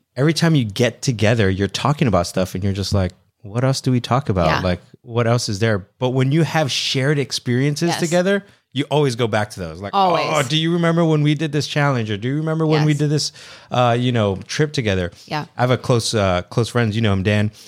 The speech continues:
Speaker 1: We went on a cruise t-, together, uh,
Speaker 2: Oh,
Speaker 1: like, as a
Speaker 2: fun.
Speaker 1: couple, and that's something we, we talk about regularly. Like, "Oh, we need to go back on another cruise
Speaker 2: Yeah.
Speaker 1: together as a couple,"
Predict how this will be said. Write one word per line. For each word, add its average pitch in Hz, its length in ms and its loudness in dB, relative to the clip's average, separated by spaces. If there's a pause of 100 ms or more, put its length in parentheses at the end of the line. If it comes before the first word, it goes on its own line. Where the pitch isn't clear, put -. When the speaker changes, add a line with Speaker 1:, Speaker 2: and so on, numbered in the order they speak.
(180)
Speaker 1:
We 123 100 2
went 120 240 2
on 113 200 2
a 104 60 0
cruise 175 480 0
t-, - 160 -4 (140)
together, 101 520 0 (200)
uh, 101 280 0
Speaker 2:
Oh, - 60 -2
Speaker 1:
like, - 180 0
as 110 80 2
a 175 100 2
Speaker 2:
fun. 151 60 -2
Speaker 1:
couple, 131 360 2
and 101 400 0
that's 107 180 -4
something 113 260 -2
we, 101 260 0 (140)
we 110 120 -8
talk 110 260 -2
about 107 240 2 (180)
regularly. 98 460 2
Like, 90 180 -2
"Oh, 113 200 0
we 107 160 0
need 120 80 2
to 117 80 0
go 110 120 0
back 107 280 -2
on 101 100 0
another 98 300 2
cruise 104 220 0
Speaker 2:
Yeah. 151 80 2
Speaker 1:
together 92 340 2
as 87 160 -2
a - 20 -8
couple," 90 400 -2